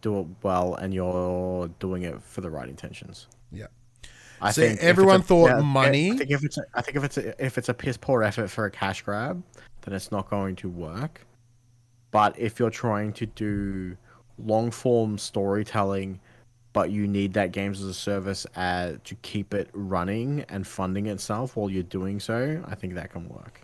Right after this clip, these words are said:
Speaker 2: Well, 'cause it's one of those things where, I, the, the thing Telltale, right, which began, which is essentially the beginnings of games as a service, right? It was the chapter delivery model, and they did it because they wanted to create this,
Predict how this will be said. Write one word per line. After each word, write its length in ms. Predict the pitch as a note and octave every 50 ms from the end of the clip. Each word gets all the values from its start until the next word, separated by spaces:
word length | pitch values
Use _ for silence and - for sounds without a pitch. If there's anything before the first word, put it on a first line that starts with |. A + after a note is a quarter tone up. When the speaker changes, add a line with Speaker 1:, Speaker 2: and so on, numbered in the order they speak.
| - -
Speaker 2:
Well, 200 | G3+ G#3+ A3 G3+
'cause 100 | - A#3+
it's 180 | A#3 - -
one 100 | B3+ C4+
of 60 | C#4
those 200 | C4 A#3+ A3 -
things 240 | - A#3+ A3 F#3+ E3
where, 440 | F3 F3+ F#3 F3+ F#3 F3+ F3+ F3 - - - - - - _ _ _ _ _ _ _ _ _ _ _ _ _ _ _ _ _ _ - - - -
I, 100 | - E3
the, 180 | E3 F3+ F#3+ G#3+
the 200 | G3 F#3+ G#3 G3+
thing 180 | - B3+ A#3+
Telltale, 580 | G#3+ - G#3 G#3 G3 F3+ - - D3 A#2+ A2 G2
right, 220 | G2 G2+ A2+ C#3
which 160 | C#3 C#3 C3+ -
began, 380 | - - - C#3 C3+ C3+ B2
which 180 | B2 C3+ B2+ C3
is 60 | B2+
essentially 340 | - D3+ C#3+ C3+ - - C3
the 80 | B2
beginnings 460 | A#2 A#2 C#3 C3+ D3+ C3+ C3 C3 A#2+ A#2+
of 80 | A2+
games 320 | F#2+ A#2+ A#2+ A#2 A#2 A2 A2
as 80 | G#2+
a 80 | G#2+ G2+
service, 500 | - - D3+ C3+ A2+ G2+ F#2 F2+ - -
right? 140 | A#2+ B2+ - - - - - -
It 60 | C#3
was 140 | C#3+ D3 C3+
the 100 | C#3+ C3+
chapter 500 | C3+ - - - D#3+ C#3+ - - - B2
delivery 480 | A2 B2+ B2+ C3 B2 A#2+ A#2+ A#2 A2
model, 400 | G2+ G2+ F#2 - - - - - - - - - - - -
and 340 | - C3+ C#3 C3+ C3+ B2+ A2+
they 320 | A#2 A2+ D3 D3+ E3 E3+
did 200 | D3+ - D3+ D3
it 80 | D3 C3
because 240 | - - - C3+
they 100 | C3+ C3+
wanted 320 | C3 B2 B2+ B2+ B2 B2+ -
to 100 | - B2
create 300 | - - C3 B2 B2 -
this, 280 | A#2 A#2 - - -